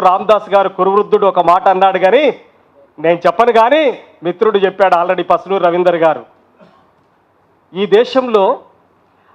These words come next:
ఆర్ఎస్ఎస్ శత్రువులు ఎవరో వాళ్ళకి తెలుసు క్లారిటీగా, కానీ ఆర్ఎస్ఎస్ శత్రువులు ఐక్యం చేయటం ఎట్లో మనకు తెలియదు. మన మిత్రులు చాలామంది మాట్లాడారు ఇక్కడ, అందరూ దొంగలే అని చెప్పేసి పెద్ద మనిషి మాట్లాడాడు. కానీ నేనేమంటున్నా అంటే,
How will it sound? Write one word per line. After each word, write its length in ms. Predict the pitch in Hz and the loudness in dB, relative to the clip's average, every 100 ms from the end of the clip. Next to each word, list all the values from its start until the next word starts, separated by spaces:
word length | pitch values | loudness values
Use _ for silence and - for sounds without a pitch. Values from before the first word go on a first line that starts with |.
| - 143 196 | -4 2 2
ఆర్ఎస్ఎస్ 480 | 269 285 311 - - | 2 -2 -4 -4 -2
శత్రువులు 440 | 247 277 294 285 | -2 0 0 4
ఎవరో 160 | 285 294 285 | 4 4 2
వాళ్ళకి 240 | 269 - 254 | 0 2 0
తెలుసు 180 | 254 254 233 | 0 -2 2
క్లారిటీగా, 520 | 220 247 277 247 170 - - _ _ _ _ _ _ _ - | 2 0 -2 0 -2 -4 -20 _ _ _ _ _ _ _ -4
కానీ 300 | 165 190 202 214 170 | -2 0 0 0 0
ఆర్ఎస్ఎస్ 420 | 254 - 311 - | -2 -4 -8 -4
శత్రువులు 400 | 240 - 302 285 208 | -4 -4 -2 0 0
ఐక్యం 300 | 208 - 320 294 | -2 -2 0 2
చేయటం 280 | 302 302 277 | 2 4 2
ఎట్లో 160 | 262 269 262 | 0 0 0
మనకు 180 | 247 220 | -2 -4
తెలియదు. 300 | 196 214 156 _ _ _ _ _ _ _ | -2 -2 -4 _ _ _ _ _ _ _
మన 120 | 175 196 | -2 0
మిత్రులు 380 | 202 220 240 233 | 0 0 0 2
చాలామంది 360 | 214 226 240 233 | 2 2 0 0
మాట్లాడారు 500 | 220 220 247 247 247 | 0 0 0 0 0
ఇక్కడ, 320 | 233 220 151 - _ _ _ _ _ _ _ - | 0 -2 -2 -6 _ _ _ _ _ _ _ -4
అందరూ 380 | 170 220 262 285 | -2 2 0 2
దొంగలే 400 | 262 262 269 269 | 0 2 2 0
అని 140 | 254 | 0
చెప్పేసి 640 | 247 247 254 254 240 202 - _ _ - | 0 0 -2 0 -2 -2 -4 _ _ -4
పెద్ద 140 | 185 | -2
మనిషి 300 | 220 233 - | 0 -2 -2
మాట్లాడాడు. 560 | 208 202 208 208 185 147 - - | -2 -2 -2 0 0 -2 -10 -2
కానీ 160 | 190 | -2
నేనేమంటున్నా 640 | 190 190 185 190 214 202 190 | 0 2 2 0 -2 -2 -2
అంటే, 520 | 160 196 254 220 | 0 0 0 -2